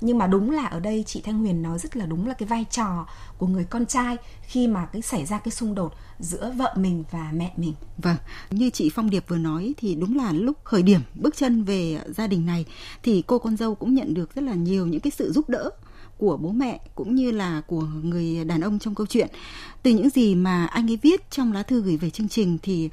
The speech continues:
Speaker 2: tôi có cảm nhận rằng là anh ấy là một người rất là yêu vợ. Và có lẽ vì thế mà trong mọi chuyện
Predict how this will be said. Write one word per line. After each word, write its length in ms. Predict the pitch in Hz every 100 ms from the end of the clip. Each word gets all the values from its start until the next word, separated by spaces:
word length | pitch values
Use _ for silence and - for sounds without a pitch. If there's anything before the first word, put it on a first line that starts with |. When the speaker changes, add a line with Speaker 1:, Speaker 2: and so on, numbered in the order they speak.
| - - -
Speaker 2:
tôi 120 | - 262
có 80 |
cảm 220 | 269 233 156
nhận 160 | -
rằng 260 | 156 180 160
là 220 | 165 160
anh 240 | - 220 220
ấy 460 | 190 196 208 262 262
là 80 | 196
một 160 | 160
người 180 | 180 175
rất 140 | 208
là 80 | 302 -
yêu 160 | 196
vợ. 220 | 185 202 - - - - - - - -
Và 80 |
có 100 | 202
lẽ 180 | 233 180 269
vì 100 | 202
thế 260 | 185 175
mà 160 | 233 269
trong 340 | 180 262 254
mọi 160 | 254 -
chuyện 280 | - 226 -